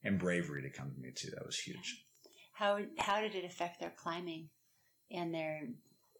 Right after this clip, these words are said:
Speaker 2: sort of doing the normal things that they normally
Speaker 1: Yeah, doing
Speaker 2: do?
Speaker 1: the normal things. I mean, this, uh, that's, like, the beauty of being on the sars site. You get to stay in, you know, Yosemite unfettered. You get to be on the, you, you live in, you know, this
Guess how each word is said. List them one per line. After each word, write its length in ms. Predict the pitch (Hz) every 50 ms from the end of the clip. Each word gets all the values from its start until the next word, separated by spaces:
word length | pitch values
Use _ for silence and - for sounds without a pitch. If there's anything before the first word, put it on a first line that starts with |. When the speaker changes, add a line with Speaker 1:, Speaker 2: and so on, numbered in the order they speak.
| - - -
Speaker 2:
sort 260 | - - - 175 160 151
of 80 | 151
doing 300 | - 175 175 175 175 170
the 80 | 165 165
normal 360 | 165 165 165 165 160 160 156
things 360 | 156 156 165 156 156 156 151
that 140 | - 147 -
they 80 | 151 147
normally 160 | 143 143 101
Speaker 1:
Yeah, 240 | 120 135 - 156 156
doing 200 | 143 117 117 120
Speaker 2:
do? 80 | 123 120
Speaker 1:
the 40 | 120
normal 240 | 120 120 123 120 104
things. 360 | - 127 143 156 135 95 87
I 40 | 92
mean, 220 | 107 104 104 101
this, 300 | 98 92 - - - 98
uh, 240 | 104 98 104 101 - -
that's, 200 | 107 101 - -
like, 120 | 120 -
the 60 | -
beauty 300 | 104 101 110 110 110 110
of 60 | 104
being 140 | 104 107 104
on 140 | 104 104 101
the 60 | 98
sars 320 | - - - 110 131 143 -
site. 160 | 110 90 82
You 100 | 87 85
get 80 | 95
to 60 | 90 90
stay 800 | - - - - 107 104 104 107 117 123 - - 107 107 104 104
in, 300 | 101 101 101 101 90 - - - - - -
you 80 | 113
know, 80 | 110 104
Yosemite 600 | 98 95 95 - - - 123 120 123 127 135 135
unfettered. 720 | 113 98 190 - - - 147 143 143 143 143 139 135 113
You 100 | 110 101
get 100 | 98 101
to 80 | 95 90
be 200 | 85 104 101 98
on 160 | 95 92 90
the, 180 | 90 87 87 87
you, 160 | 92 92 92
you 380 | 87 78 87 98 98 95 87 95
live 300 | 113 117 120 127 131 131
in, 220 | 113 98 95 87
you 80 | 87 101
know, 140 | 95 92 92
this 180 | 87 - -